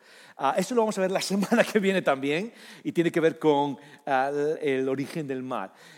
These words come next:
Ah, pero es algo engranado en nuestros corazones. Eh, es como que estamos constantemente buscando cómo podemos alcanzar, eh, y eso es la religión, cómo podemos alcanzar la divinidad sin la ayuda de Dios.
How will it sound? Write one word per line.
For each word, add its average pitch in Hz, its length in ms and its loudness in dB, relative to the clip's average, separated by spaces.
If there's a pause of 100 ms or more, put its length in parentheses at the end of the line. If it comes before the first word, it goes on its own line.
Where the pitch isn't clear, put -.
(140)
Ah, 135 200 -2
pero 160 180 0
es 196 100 -2
algo 226 200 -4
engranado 156 420 -4
en 147 80 -10
nuestros 147 300 -12
corazones. 113 600 -14 (100)
Eh, 120 380 -4
es - 100 -12
como 151 220 -4
que 143 120 -2
estamos 156 400 -6
constantemente 139 760 -6 (320)
buscando 165 1000 -2 (240)
cómo 156 220 -4
podemos 156 280 -4
alcanzar, 135 680 -4
eh, 143 180 -4
y 175 100 -4
eso 208 120 -2
es 208 60 -2
la 190 80 4
religión, 175 520 -2 (460)
cómo 180 160 -2
podemos 196 220 0
alcanzar 160 360 -2
la 170 100 2
divinidad 143 640 -2 (260)
sin 151 480 -8
la 127 60 0
ayuda 117 260 -2
de 107 100 -4
Dios. 95 340 -14